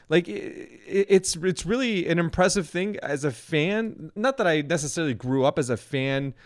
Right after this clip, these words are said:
of the Carolina Hurricanes, but definitely a fan of the Hartford Whalers. Um,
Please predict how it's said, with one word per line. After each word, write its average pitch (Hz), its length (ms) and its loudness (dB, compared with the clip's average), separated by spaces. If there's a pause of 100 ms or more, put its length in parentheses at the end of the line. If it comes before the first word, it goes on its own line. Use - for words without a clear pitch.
(160)
of 117 380 4
the 120 80 0
Carolina 127 480 2
Hurricanes, 131 580 2
but 104 320 -4
definitely 120 640 4
a 95 60 -6
fan 113 480 -2
of 110 160 -4
the 110 80 -6
Hartford 110 540 -4
Whalers. 151 580 0 (360)
Um, 104 800 2